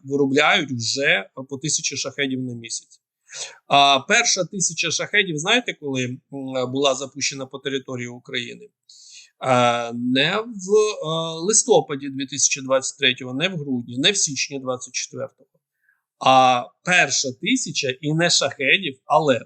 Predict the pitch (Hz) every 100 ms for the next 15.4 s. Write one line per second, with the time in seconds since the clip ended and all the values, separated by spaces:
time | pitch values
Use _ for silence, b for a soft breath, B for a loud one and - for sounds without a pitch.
0 | - 208 175 143 - 139 - 170 190 -
1 | 131 127 139 151 - 131 - 160 139 123
2 | 123 170 220 139 - 127 165 147 147 131
3 | 135 143 160 156 135 123 131 - 233 175
4 | 131 131 - 165 131 - 143 135 135 135
5 | 135 131 135 131 120 120 120 196 196 b
6 | _ - 123 160 180 - 151 123 127 131
7 | - 147 123 123 - 127 - - 117 -
8 | 117 _ _ _ B B B - 165 269
9 | 285 220 247 262 220 - 202 220 233 185
10 | 180 196 202 - 160 123 - 127 123 143
11 | 190 214 180 135 165 - 151 127 - 196
12 | 196 143 135 123 180 180 - 139 131 135
13 | 127 123 139 208 170 147 165 226 185 170
14 | 165 214 196 156 156 143 135 160 - 139
15 | 147 135 131 131